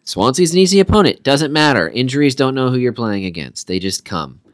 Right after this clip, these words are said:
And for other, for some, they come faster than others. Shaqiri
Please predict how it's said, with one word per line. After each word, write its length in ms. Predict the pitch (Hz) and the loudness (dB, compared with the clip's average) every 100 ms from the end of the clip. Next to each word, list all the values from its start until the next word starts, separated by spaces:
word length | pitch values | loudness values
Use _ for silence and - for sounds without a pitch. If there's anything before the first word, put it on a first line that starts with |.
| 82 | -4
And 140 | 104 | -2
for 180 | 107 101 | 0 0
other, 320 | 117 139 139 131 | 2 2 0 -2
for 140 | 135 | -2
some, 240 | - 156 170 | 2 2 4
they 120 | 135 | 2
come 280 | 143 127 113 | 2 -2 0
faster 420 | 127 123 - 120 | 0 0 -4 -6
than 180 | 110 98 | -4 -6
others. 420 | 85 80 69 - _ _ | -6 -10 -12 -18 _ _
Shaqiri 600 | - 98 123 131 139 135 | -14 -4 2 4 4 0